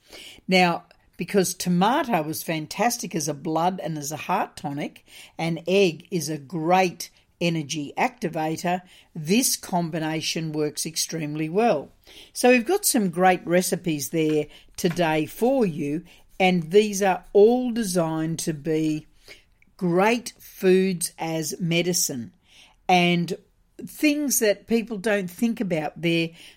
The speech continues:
they're combinations that generally people wouldn't be, uh, wouldn't be thinking about putting together. So when we look at our watercress, start bringing that back into your diet now, because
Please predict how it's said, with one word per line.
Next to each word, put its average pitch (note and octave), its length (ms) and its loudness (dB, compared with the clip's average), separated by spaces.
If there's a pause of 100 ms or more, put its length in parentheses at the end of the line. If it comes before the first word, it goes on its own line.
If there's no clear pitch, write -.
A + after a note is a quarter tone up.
they're F3 160 0
combinations G3 1160 0
that D#3+ 180 -6
generally G3 560 2
people E3+ 360 -4
wouldn't D#3+ 280 -4
be, D#3+ 120 -2
uh, D#3+ 180 -2
wouldn't D#3+ 340 -6
be D3+ 100 -6
thinking E3 300 -6
about D#3+ 300 -4
putting D#3 280 -8
together. D#3+ 480 0 (420)
So G3 240 4
when A3 280 0
we F#3 100 2
look F#3 240 0
at E3 320 0 (420)
our D#3+ 260 2
watercress, G3+ 1000 2 (220)
start D#3+ 600 -2
bringing A#3 500 4
that G#3 240 0
back F#3+ 260 0
into F3+ 300 0
your F3+ 120 2
diet E3+ 460 -2
now, D#3+ 320 0
because F#3 640 0